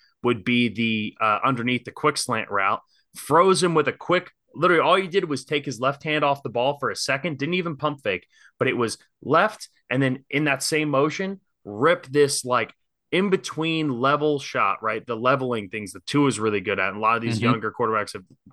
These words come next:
Speaker 1: grown up learning, but it was on a rope, and he had to throw it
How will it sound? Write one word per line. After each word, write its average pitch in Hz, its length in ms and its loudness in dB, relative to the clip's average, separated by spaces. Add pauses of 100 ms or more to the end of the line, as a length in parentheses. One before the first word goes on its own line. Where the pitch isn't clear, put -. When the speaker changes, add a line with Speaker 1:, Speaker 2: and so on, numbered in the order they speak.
(300)
Speaker 1:
grown 120 260 2
up 127 160 2
learning, 123 420 0 (520)
but 156 160 2
it 151 60 2
was 147 160 4
on 165 180 2
a 151 60 4
rope, 139 520 2 (240)
and 131 120 -6
he 139 40 0
had 147 100 -2
to 151 60 -6
throw 139 260 0
it 135 120 -2